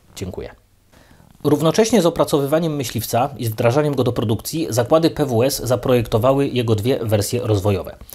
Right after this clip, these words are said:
Jedna z nich to jest samolot P W S jedenaście, który wyglądał tak. I tutaj przy tym samolocie stoi oblatywacz, e, Franciszek Rutkowski, który oblatał wszystkie samoloty, o których jest mowa w dzisiejszym odcinku.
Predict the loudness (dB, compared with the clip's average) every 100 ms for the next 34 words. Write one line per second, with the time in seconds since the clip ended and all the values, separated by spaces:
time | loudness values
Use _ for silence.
0 | -20 -16 0 2 4 2 0 -6 -10 -6
1 | -2 0 0 -2 0 0 0 0 0 0
2 | -2 -2 0 2 0 -4 -4 -4 0 0
3 | 0 0 -2 -2 -2 -2 -4 -20 -20 -20
4 | -18 -18 -18 -6 -2 -2 0 2 2 2
5 | -2 -6 -4 -2 -2 0 0 0 2 2
6 | 2 -2 -2 -2 -2 0 0 2 4 2
7 | 2 -8 -18 -18 -6 -4 -2 -2 -2 -2
8 | 0 0 2 0 -2 -8 -8 -2 0 2
9 | 0 -2 -4 -6 -4 -2 0 0 0 -2
10 | -2 -2 -2 -2 -2 0 -2 -4 -6 -4
11 | -4 -2 -4 -2 -4 -4 -10